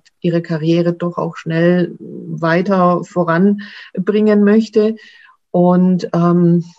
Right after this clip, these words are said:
ja, warum auch immer man dann aber diese Schritte halt nicht unternimmt. Ja, deswegen finde ich das alles toll, was du sagst, um einfach, ähm, sich das anzuhören und zu überlegen und vielleicht im Kopf einfach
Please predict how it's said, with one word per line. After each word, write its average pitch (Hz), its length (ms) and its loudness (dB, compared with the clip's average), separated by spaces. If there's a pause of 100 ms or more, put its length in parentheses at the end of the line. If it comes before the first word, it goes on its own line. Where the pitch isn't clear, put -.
(360)
ja, 156 460 -2
warum 175 560 -2
auch 180 240 0
immer 196 560 4
man 180 320 0
dann 180 160 0
aber 175 520 0
diese 180 280 -2
Schritte 208 440 -2
halt 160 220 -4
nicht 160 160 -6
unternimmt. 151 640 -6
Ja, 190 140 -2
deswegen 190 400 -2
finde 175 220 -4
ich 175 60 -8
das 170 140 -8
alles 170 300 -6
toll, 180 240 -4
was 175 180 -4
du 170 100 -6
sagst, 165 480 -6
um 175 240 0 (480)
einfach, 175 520 0
ähm, 170 320 0
sich 170 180 -6
das 175 160 -6
anzuhören 190 640 0
und 175 80 2
zu 175 120 -4
überlegen 175 600 0
und 175 200 -2
vielleicht 170 300 -4
im 175 100 0
Kopf - 320 -6
einfach 175 440 0